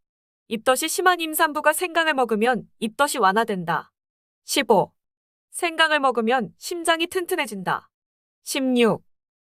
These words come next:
생강은 이뇨작용과 신진대사를 활발하게 해준다. 십칠,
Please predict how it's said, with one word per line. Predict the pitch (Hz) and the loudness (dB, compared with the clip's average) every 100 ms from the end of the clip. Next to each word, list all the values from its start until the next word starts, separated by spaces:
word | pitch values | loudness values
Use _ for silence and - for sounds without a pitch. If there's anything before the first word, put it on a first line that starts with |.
| _ | _
생강은 | - - 311 302 294 320 254 | -10 -6 0 2 2 0 -2
이뇨작용과 | 226 240 294 302 269 262 277 302 | -2 0 2 2 0 2 2 2
신진대사를 | - - 330 349 294 277 269 320 | -2 -8 -4 -4 -2 0 0 2
활발하게 | - 359 349 294 208 | 0 2 2 0 -2
해준다. | 175 165 156 127 - _ _ _ _ _ _ | -6 -8 -4 -4 -6 _ _ _ _ _ _
십칠, | - 285 - 220 165 | -2 0 2 2 2